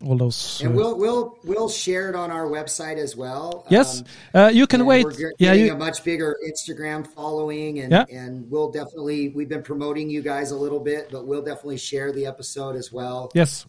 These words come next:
Speaker 2: on our platforms
Speaker 1: Yes.
Speaker 2: for you.
Speaker 1: Uh, Mike One will, uh, show his, uh,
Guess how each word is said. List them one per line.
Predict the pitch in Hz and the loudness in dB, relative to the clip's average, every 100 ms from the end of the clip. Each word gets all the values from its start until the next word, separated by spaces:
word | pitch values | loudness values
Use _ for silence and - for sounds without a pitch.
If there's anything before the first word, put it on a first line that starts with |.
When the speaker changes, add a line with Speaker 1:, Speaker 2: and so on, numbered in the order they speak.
| 131 | -12
Speaker 2:
on | 123 | -8
our | 123 | -8
platforms | - 127 117 - 107 107 - - | -10 -12 -12 -16 -18 -14 -16 -6
Speaker 1:
Yes. | - 208 220 107 | 2 4 4 -4
Speaker 2:
for | |
you. | 98 - - - - - | -10 -14 -18 -18 -4 4
Speaker 1:
Uh, | 165 170 | 8 10
Mike | 165 180 160 | 10 8 8
One | 170 180 170 160 | 8 8 8 8
will, | 170 165 165 | 10 10 10
uh, | 160 156 160 | 10 10 10
show | 147 - 170 | 8 8 10
his, | 151 151 - 170 | 10 8 4 6
uh, | 151 143 | 8 8